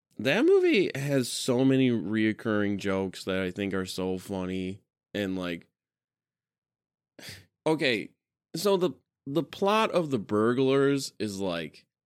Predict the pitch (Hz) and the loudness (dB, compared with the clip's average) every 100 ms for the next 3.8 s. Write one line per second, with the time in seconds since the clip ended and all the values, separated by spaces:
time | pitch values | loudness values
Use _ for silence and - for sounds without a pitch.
0 | _ 98 104 101 95 85 78 73 85 - | _ -2 0 2 0 -2 -6 -10 -10 -12
1 | - 135 123 160 139 139 - 196 - 208 | -2 -2 2 2 2 0 -2 -2 -2 -4
2 | - 175 - 156 151 175 196 180 151 127 | -2 -6 -2 0 0 0 0 0 -2 0
3 | 113 110 110 127 110 101 101 113 | 2 2 0 -2 0 2 0 -2